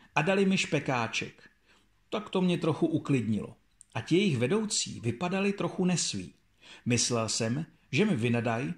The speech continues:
co tam dělám. A oni jenom trochu vynadali těm svým, že mě měli nechat na pokoji. A dál nic, jenom abych si dal špekáček. Tak jsem si ho dal.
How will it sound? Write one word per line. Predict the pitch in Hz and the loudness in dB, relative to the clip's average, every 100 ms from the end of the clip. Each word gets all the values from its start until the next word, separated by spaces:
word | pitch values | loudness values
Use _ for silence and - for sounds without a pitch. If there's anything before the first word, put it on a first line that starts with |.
| - - | -8 -4
co | 156 | -2
tam | 180 175 | 0 2
dělám. | 190 117 113 131 - _ _ - - | 2 0 -6 -16 -20 _ _ -16 -4
A | 113 | 0
oni | 135 180 | 2 4
jenom | 208 151 | 4 2
trochu | 110 147 - 131 | 0 0 0 0
vynadali | 139 165 170 180 | 0 2 0 0
těm | 180 175 | 0 0
svým, | - 135 120 98 98 _ - | 0 2 0 0 -4 _ -4
že | 113 139 | 2 4
mě | 170 185 | 4 2
měli | 180 175 | 2 0
nechat | 170 156 165 160 | -2 -2 -2 0
na | 147 | 0
pokoji. | 156 151 90 62 - _ _ _ - | 0 -2 -8 -10 -18 _ _ _ -8
A | 107 | 0
dál | 117 135 160 | 2 2 2
nic, | 175 - - - _ _ - | 2 -2 -8 -12 _ _ -2
jenom | 143 196 | 0 0
abych | 190 208 208 | 0 0 0
si | 196 | 0
dal | 190 | 0
špekáček. | 180 - 143 127 107 - - - _ _ _ _ _ _ _ | 0 -2 -2 0 -2 -4 -8 -10 _ _ _ _ _ _ _
Tak | 226 214 | -6 -4
jsem | - 202 | 0 2
si | - 185 | 2 2
ho | 180 | 2
dal. | 123 87 | 0 -2